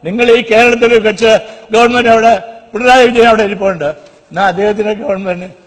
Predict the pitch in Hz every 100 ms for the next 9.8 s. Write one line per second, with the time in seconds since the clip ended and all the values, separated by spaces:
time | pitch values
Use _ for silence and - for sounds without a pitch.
0 | _ 147 165 214 262 226 214 226 214 240
1 | 233 262 247 - - - 262 180 160 143
2 | 113 107 _ _ _ _ _ _ _ _
3 | _ _ _ _ _ _ _ _ _ _
4 | 240 320 370 349 320 277 294 262 220 170
5 | 127 - - _ _ _ _ _ _ 269
6 | 339 381 359 339 339 311 269 202 147 117
7 | - - _ _ _ _ _ _ _ _
8 | _ _ _ _ _ _ - 202 220 220
9 | 233 240 233 233 240 233 247 233